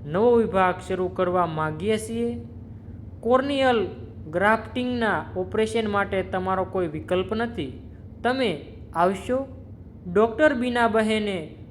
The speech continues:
અડધી ક્ષણમાં જ સંમતિ આપી દીધી. પણ હવે પ્રશ્ન આ આવ્યો, અદ્યતન ઓપરેશન થિયેટર અને ઇમ્પ્રોટેડ સાધનો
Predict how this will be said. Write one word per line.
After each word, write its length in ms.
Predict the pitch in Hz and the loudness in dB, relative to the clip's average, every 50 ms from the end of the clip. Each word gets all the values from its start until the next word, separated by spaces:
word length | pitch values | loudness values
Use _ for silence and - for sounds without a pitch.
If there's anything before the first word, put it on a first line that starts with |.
| - - | -8 -4
અડધી 300 | 190 180 170 160 233 277 | -2 -2 0 2 2 0
ક્ષણમાં 600 | 269 - - 233 220 214 208 214 214 214 208 185 | 0 0 0 0 0 2 2 2 4 4 4 2
જ 20 | 160 - - - - - - - - - - - - - | 0 -4 -14 -14 -16 -16 -16 -16 -16 -16 -16 -16 -16 -10
સંમતિ 680 | - 214 214 220 220 220 220 220 214 214 233 220 - - | -4 -4 -2 0 2 2 2 0 0 -4 -6 -6 -4 0
આપી 300 | 160 156 156 - 175 160 | 0 0 0 0 -2 -4
દીધી. 440 | 147 147 139 135 - 131 131 135 - - - - - - - - - - - - - | -2 -2 -4 -4 -6 -12 -14 -14 -16 -16 -16 -16 -16 -16 -16 -16 -18 -18 -18 -10 -2
પણ 180 | 233 240 247 226 | 0 2 2 4
હવે 240 | 214 220 226 240 226 | 2 4 4 4 2
પ્રશ્ન 540 | 226 233 - 185 196 208 202 - - 233 226 226 226 - - | 2 0 -2 0 0 0 0 -2 -4 -2 -2 -2 -4 -4 2
આ 340 | 175 185 196 190 190 190 170 | 4 4 4 4 4 0 0
આવ્યો, 300 | 160 151 143 135 131 131 131 - - - - - - - - - - - - - - - - - - - - - - - | 0 0 0 -4 -6 -8 -10 -14 -16 -16 -16 -16 -16 -16 -16 -16 -18 -18 -16 -18 -18 -18 -18 -18 -18 -18 -18 -16 -10 -2
અદ્યતન 580 | 170 165 165 156 151 220 254 269 - 277 262 247 240 - | 0 0 0 0 4 4 4 4 4 2 0 0 0 0
ઓપરેશન 560 | 208 208 208 - 214 214 208 208 214 208 196 190 | 0 -2 0 2 0 0 0 0 0 -2 -2 -4
થિયેટર 500 | - - 220 220 226 226 233 240 233 233 233 240 - | -6 -2 0 2 2 2 2 0 0 0 -4 -6 -2
અને 340 | 220 254 254 214 151 135 - - - - - - - - - - - - - - - - - - - - - | -2 0 0 0 -2 -2 -6 -12 -14 -16 -16 -16 -18 -18 -18 -18 -18 -18 -18 -18 -18 -18 -18 -18 -18 -10 -4
ઇમ્પ્રોટેડ 680 | 190 196 202 196 - 240 262 269 254 262 233 233 226 - | -2 -2 -2 -2 0 4 4 4 4 4 2 2 2 2
સાધનો 680 | 185 - 190 185 196 190 190 226 240 233 180 147 139 | 0 2 4 4 4 4 2 0 0 0 -2 -2 -4